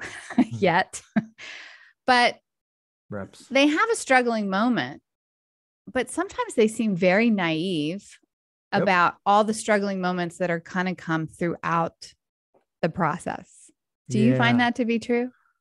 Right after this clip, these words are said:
Speaker 2: Yeah, yeah. So, uh, mo-, most, most entrepreneur, there's, there's what I would say the two types of entrepreneurs that I see. One is, uh, who build something for themselves.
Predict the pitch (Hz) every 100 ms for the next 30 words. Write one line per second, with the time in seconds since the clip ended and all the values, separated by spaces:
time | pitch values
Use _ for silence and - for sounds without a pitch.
0 | _ 156 175 175 160 143 - 160 151 160
1 | - - - 185 214 - 185 196 240 -
2 | _ 170 190 190 170 160 131 139 139 135
3 | 135 139 127 - 170 147 143 127 143 151
4 | 147 143 127 139 127 120 175 160 147 135
5 | - 123 117 - 123 120 113 117 110 -
6 | 120 117 139 151 143 120 127 131 120 135
7 | 120 117 143 139 151 131 135 123 127 113
8 | 110 - 110 110 -